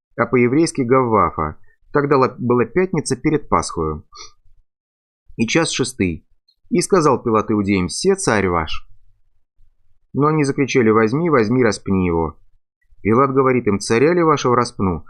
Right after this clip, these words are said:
Он опять пытается бороться за него, чтобы его отпустить, чтобы его оправдать.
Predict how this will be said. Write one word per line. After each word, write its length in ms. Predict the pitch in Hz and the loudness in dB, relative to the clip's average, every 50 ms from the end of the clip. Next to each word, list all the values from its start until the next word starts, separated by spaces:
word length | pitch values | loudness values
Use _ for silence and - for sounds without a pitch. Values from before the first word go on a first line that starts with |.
| - - - - | -20 -20 -14 -6
Он 160 | - 123 139 | -2 0 0
опять 440 | 156 147 - 151 135 110 110 - - - | 0 0 0 0 0 0 0 -4 -8 -8
пытается 640 | 123 127 139 131 120 110 101 - - 113 104 98 | -6 -2 0 0 0 0 0 -2 -2 -2 -2 -2
бороться 500 | 92 101 113 131 143 131 - - - 104 | 0 0 2 2 2 2 0 -2 -4 -4
за 140 | 101 98 113 | -4 -2 -2
него, 280 | 117 123 135 170 202 185 | -2 -2 0 -2 -2 -2
чтобы 300 | - - - 113 117 127 | -2 -2 0 2 2 4
его 160 | 139 139 127 | 4 4 2
отпустить, 500 | 113 - - 127 117 - - - 202 190 | 2 0 -2 -4 -4 -4 -4 -4 -4 -4
чтобы 320 | - - - 120 117 117 | -4 -2 0 0 2 2
его 180 | 113 113 120 120 | 2 2 2 0
оправдать. 640 | 117 120 127 127 120 120 107 98 85 76 - - | 0 0 0 -2 0 0 -2 -2 -2 -4 -6 -12